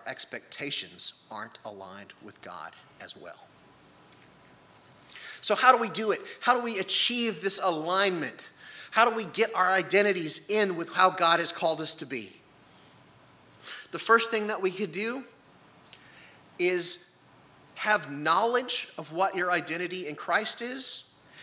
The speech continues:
and confidence in what it is. And maybe this takes some soul searching.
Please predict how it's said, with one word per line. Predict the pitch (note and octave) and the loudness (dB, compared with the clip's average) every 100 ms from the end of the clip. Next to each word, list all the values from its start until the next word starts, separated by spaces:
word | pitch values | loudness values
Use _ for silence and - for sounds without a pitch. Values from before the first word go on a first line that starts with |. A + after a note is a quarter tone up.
| - - | -20 -8
and | D#3+ - | -8 -6
confidence | - - A3 A#3+ - C#3+ G#2 - - - - - | -6 -2 0 0 -4 -8 -6 -6 -6 -8 -20 -14
in | D3+ C#3 | -10 -2
what | C3+ | -2
it | B2 | -2
is. | A2 E2+ - - - - - | -10 -12 -12 -12 -14 -20 -12
And | F#3 | -4
maybe | G3+ D#4 D4 | -2 -2 0
this | C#4 | 0
takes | - B3+ - | 0 0 0
some | A3 | 2
soul | - A#3+ C4 | 0 -2 0
searching. | G3 E3 - | 0 0 -4